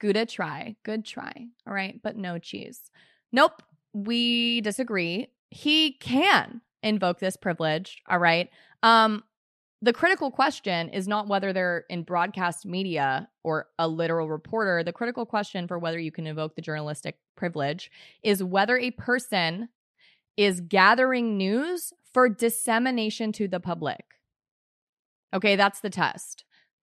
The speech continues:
Investigative author, he's putting out a book about this family feud, about this very public, very intense, you know what I mean, like, eh, situation, this murder, da, da, okay, high profile.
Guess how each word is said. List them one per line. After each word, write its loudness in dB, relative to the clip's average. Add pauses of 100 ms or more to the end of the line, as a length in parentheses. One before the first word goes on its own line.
(760)
Investigative 0
author, 0
he's -4
putting -6
out -2
a -6
book -2
about -2
this -10
family -10
feud, -4
about -4
this -12
very -6
public, -4
very -6
intense, -6
you -6
know -6
what -6
I -10
mean, -6
like, -10 (120)
eh, -20 (920)
situation, -6
this -10
murder, 0
da, -2
da, 0 (100)
okay, -2
high -4
profile. -4